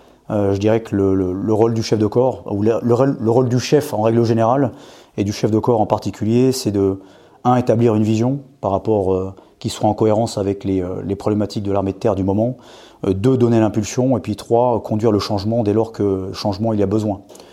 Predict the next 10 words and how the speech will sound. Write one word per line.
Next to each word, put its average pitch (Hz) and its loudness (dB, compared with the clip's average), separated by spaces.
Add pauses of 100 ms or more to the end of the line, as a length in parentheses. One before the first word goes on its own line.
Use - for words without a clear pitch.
(260)
Voilà. - -8 (500)
Donc 110 -2
c'est - 0
vraiment 117 2
de 113 2
donner 123 4
l'impulsion, 127 0
d'orienter 117 2
l'action, 123 0 (200)
euh, 98 -4